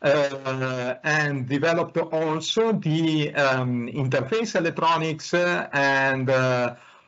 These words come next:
all what concerns, uh, the extraction of information and the communication of the information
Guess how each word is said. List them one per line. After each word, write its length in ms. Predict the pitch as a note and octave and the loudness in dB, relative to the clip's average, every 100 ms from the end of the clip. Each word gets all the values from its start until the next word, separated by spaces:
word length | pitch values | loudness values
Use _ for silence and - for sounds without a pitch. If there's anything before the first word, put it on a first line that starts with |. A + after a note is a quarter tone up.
| - | -4
all 280 | D3+ E3 E3+ | 2 2 4
what 320 | D#3 D#3+ D#3+ | 2 0 -2
concerns, 840 | - D#3 D3 - F3+ E3+ E3 D3+ | -2 0 0 0 0 0 -2 -2
uh, 180 | E3 E3 D3 | 0 0 0
the 520 | B2+ D#3+ D3+ C#3+ C#3 | -2 0 2 2 2
extraction 1040 | C3+ C3 C3 - D#3 D#3 - - D3+ D3+ D3 | 0 0 -2 -2 0 0 -4 -2 0 2 2
of 600 | C#3+ C#3 A#2+ C#3 C#3 B2+ | 0 0 0 0 0 0
information 960 | C3+ C3 C#3 C3+ E3+ G#3+ G#3 G3 G#3 G3 | -2 -2 -2 0 2 0 0 0 0 0
and 560 | - C#3 C#3+ C3+ C3+ | 0 0 2 2 0
the 180 | C#3 C#3 | 2 2
communication 800 | C3 C3+ C3+ C3 E3+ D#3+ - B2+ | 0 -2 -2 -2 0 0 0 0
of 200 | C3+ B2 | 0 2
the 80 | B2 | 0
information 840 | B2+ B2 C#3 D3 F3+ G3+ G3+ G#3 | 0 0 -2 0 0 0 0 -2